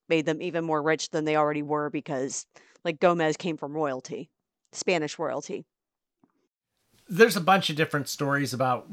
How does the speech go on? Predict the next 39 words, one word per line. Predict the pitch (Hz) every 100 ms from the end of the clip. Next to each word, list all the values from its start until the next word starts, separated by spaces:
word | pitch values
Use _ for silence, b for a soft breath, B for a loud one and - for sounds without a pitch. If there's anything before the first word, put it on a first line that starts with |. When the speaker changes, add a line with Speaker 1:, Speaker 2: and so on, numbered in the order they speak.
| 147 - -
Speaker 2:
their | 156 139
wealth. | 120 131 131 -
Another | 175 160 180 185
is | 151 139
that | 151
he's | 139 131 - -
really | 156 147
good | 135 135
at | -
playing | 143 131
the | 113
stock | - 147 120
market, | 117 - -
'cause | 147 120
if | -
you | 151
see | - 175
in |
a | 131
lot | 143 151
of | 135
the | 151
early | 160 135 127
Addams | 131 123 123
Family | 147 127 123 113
T | 165
V | 143 151
shows, | 147 131 120 - B B
he'll | 185 190
be | 180
in | 165 139
the, | 135 127 123
the | 170
living | 185 170
room | 151 139 147
reading | 151 180 165 143
a |
stock | - - 160 - -
ticker. | 160 - 87 104